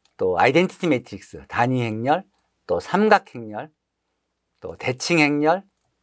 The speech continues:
그리고 역행렬을 소개한 후에 이 역행렬을 구하는, 어, 방법과 역행렬의 성질들을, 어, 소개하겠습니다. 역행렬을, 행렬이 주어졌을 때 역행렬을 구하는 방법을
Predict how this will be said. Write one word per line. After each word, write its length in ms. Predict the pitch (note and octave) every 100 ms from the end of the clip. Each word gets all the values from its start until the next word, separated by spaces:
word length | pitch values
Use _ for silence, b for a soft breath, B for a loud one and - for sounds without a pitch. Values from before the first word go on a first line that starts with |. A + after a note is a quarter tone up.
| - -
그리고 260 | - A2+ A#2
역행렬을 600 | C3 - G3+ G#3 G3+ F#3+
소개한 480 | F3+ F#3+ E3 D3+ C#3+
후에 460 | C#3 - C3+ C3+ - _ _ _ _
이 100 | G#2+
역행렬을 640 | A2+ B2+ - E3+ C#3+ C#3+ C3
구하는, 520 | C3+ D#3 G3+ C3 - _ _ _
어, 140 | - F2+
방법과 800 | B2+ C3 C3+ B2 - - F3 G3+ _ _ _ -
역행렬의 520 | G#2+ C#3 C3 B2 B2+
성질들을, 840 | - B3+ B3 A3+ C#3 F#2 A#2+ F3 _ _ _ -
어, 100 | F#2
소개하겠습니다. 1300 | - A#2+ G#2+ F2+ _ _ A#2+ F#2 - - - - _ _ _ b b b b G2+
역행렬을, 640 | F2+ - A#2+ A2+ G2+ B2+
행렬이 340 | F3 E3 C#3+
주어졌을 640 | B2+ A#2 G#2+ G2+ - G2+ -
때 180 | D#3+
역행렬을 640 | A2+ - C#3+ B2+ A2+ C#3+ D#3 b b b
구하는 340 | _ A#2 A2+ G#2+
방법을 560 | G2+ F#2+ F#2 A#2 F#3